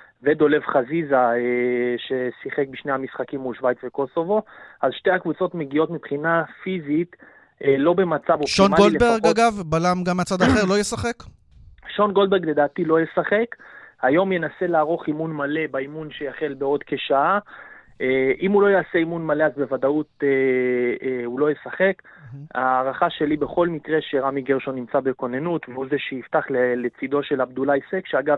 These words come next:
Speaker 1: שיחק מאה שמונים דקות השבוע במדי נבחרת סנגל מול מוזמביק. אה, סנגל אלופת אפריקה, מכבי חיפה מחזיקה בלם, ש-, בלם הרכב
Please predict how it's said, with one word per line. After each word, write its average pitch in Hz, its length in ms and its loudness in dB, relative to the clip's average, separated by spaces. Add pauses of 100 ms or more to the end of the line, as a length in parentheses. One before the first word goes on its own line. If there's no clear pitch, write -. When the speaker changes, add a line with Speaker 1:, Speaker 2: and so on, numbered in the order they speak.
Speaker 1:
שיחק - 280 -8
מאה 147 120 -6
שמונים 143 320 -10
דקות 196 420 -2 (540)
השבוע 139 340 0
במדי 135 340 -4
נבחרת 139 440 -6
סנגל 135 360 0
מול 143 180 -8
מוזמביק. 139 640 -4 (520)
אה, 120 60 -6 (400)
סנגל 127 360 0
אלופת 143 420 0
אפריקה, 147 360 -4 (100)
מכבי 139 280 -4
חיפה 147 280 -2
מחזיקה 123 420 -4
בלם, 139 480 0
ש-, - 140 -10 (500)
בלם 156 320 0
הרכב 165 400 0